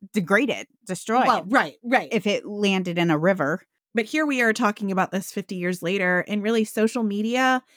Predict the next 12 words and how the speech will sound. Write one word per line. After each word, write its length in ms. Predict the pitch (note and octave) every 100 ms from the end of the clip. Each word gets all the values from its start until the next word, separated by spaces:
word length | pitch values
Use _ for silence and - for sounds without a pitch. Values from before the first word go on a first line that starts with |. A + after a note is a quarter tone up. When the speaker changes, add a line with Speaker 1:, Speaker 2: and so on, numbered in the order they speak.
| _
Speaker 2:
has 260 | - G#3+ G3+
pushed 340 | - A#3 A3+
this 200 | - A#3+
along 560 | A#3 A#3 G#3+ G#3+ G#3+ G#3+
Speaker 1:
Mm-hmm. 140 | -
Speaker 2:
big 260 | D3 A3 A3
time. 480 | A#3 A3 G#3 G#3 G#3+ _ _
The 80 | F#3+
slow 460 | F3+ - G#3+ A3 A3+
leak 200 | A3+ A3
of 120 | A3
information 880 | F#3+ F#3+ G3 A#3 A#3 A3+ G#3+ G#3